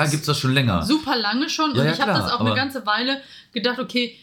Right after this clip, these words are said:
Speaker 1: ich hatte jetzt heute schon zwei Kaffee, ich trinke jetzt eher einen Chai Latte,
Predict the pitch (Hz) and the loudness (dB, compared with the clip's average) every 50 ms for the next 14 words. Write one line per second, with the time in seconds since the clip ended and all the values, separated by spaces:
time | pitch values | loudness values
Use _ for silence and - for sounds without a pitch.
0 | - - - 185 220 240 240 277 262 247 - 254 240 240 233 - 240 220 185 - | -20 -14 -6 -2 -2 0 0 0 0 -2 -2 -4 -4 -4 -4 -4 -4 -4 -2 -2
1 | 208 196 185 - 240 262 254 - 269 247 226 220 190 190 247 233 226 226 - - | -4 -4 -4 -4 -4 -6 -4 -4 -4 -4 -4 -4 -6 -2 0 0 0 0 -2 -4
2 | 220 214 214 220 208 196 185 - 220 190 202 220 262 - - 302 302 302 302 311 | -4 -2 -2 -2 0 -2 -2 -2 -2 -2 -2 -2 -4 -4 -2 -2 -2 0 0 -2
3 | 311 | -2